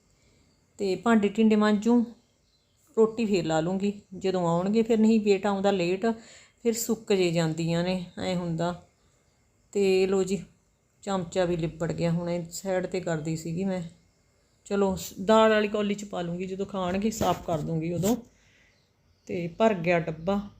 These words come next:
ਤੇ ਲਓ ਜੀ, ਵਾਹਿਗੁਰੂ ਜੀ, ਹੁਣ ਲਗਾ ਦਈਏ ਤੜਕਾ। ਤੜਕਾ ਲਗਾ ਕੇ ਰੱਖ ਦੂੰ। ਇੰਨੇ ਹੁਣ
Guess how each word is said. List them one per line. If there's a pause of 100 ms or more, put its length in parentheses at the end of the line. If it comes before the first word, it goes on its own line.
(800)
ਤੇ
ਲਓ
ਜੀ,
ਵਾਹਿਗੁਰੂ
ਜੀ,
ਹੁਣ
ਲਗਾ
ਦਈਏ
ਤੜਕਾ।
ਤੜਕਾ
ਲਗਾ
ਕੇ
ਰੱਖ
ਦੂੰ। (760)
ਇੰਨੇ
ਹੁਣ